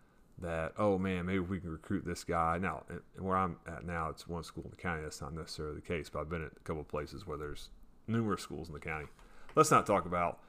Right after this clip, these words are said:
"Hey, I wish we, we could recruit this guy. Let's try to get this guy." No. Let's develop the guys we have. Let's make them as good as they can be.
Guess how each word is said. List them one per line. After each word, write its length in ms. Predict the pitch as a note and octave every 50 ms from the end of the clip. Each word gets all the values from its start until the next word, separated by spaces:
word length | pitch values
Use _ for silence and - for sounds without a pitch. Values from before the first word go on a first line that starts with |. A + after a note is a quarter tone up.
| - - -
"Hey, 200 | D#3 D3 B2+ A2
I 40 | G#2
wish 220 | A2+ A2+ - -
we, 80 | G#2+ - - -
we 120 | - G#2+
could 140 | G2+ - F#2
recruit 340 | F2+ F2 - - A2+ G2 -
this 200 | - F#2 F2 -
guy. 400 | - - F2 E2 E2 E2 E2 D#2+
Let's 160 | E2 E2+ E2 -
try 160 | - A2+ F#2
to 60 | E2
get 200 | E2+ G2 F2 -
this 180 | - E2+ - -
guy." 380 | - E2+ E2 D#2+ D#2 D#2 E2 F2+
No. 260 | B2+ A#2+ E2 D#2+ - - - - - - - - - - -
Let's 140 | - - -
develop 360 | - F3 D#3 D#3 D3+ C#3 C3+
the 80 | - B2
guys 220 | B2 A#2 G#2+ F#2
we 160 | E2+ F2 F2 D#2+
have. 200 | - - - - - - - - - - - - -
Let's 420 | - A#2 B2 B2 - - - - - - - - _ - - - - -
make 300 | - G#2+ A2+ A#2+ B2 A#2+
them 240 | - A#2 G#2+ G2+ F2+
as 100 | F2 E2
good 400 | D#2+ F2 G#2+ G#2+ A2 A#2 A#2+ G2+
as 140 | E2+ G2 -
they 260 | G#2 G2 G2 G2 G2
can 200 | F2+ - F#2+ F#2
be. 420 | E2+ E2 C#2+ C#2+ - D#2+ - -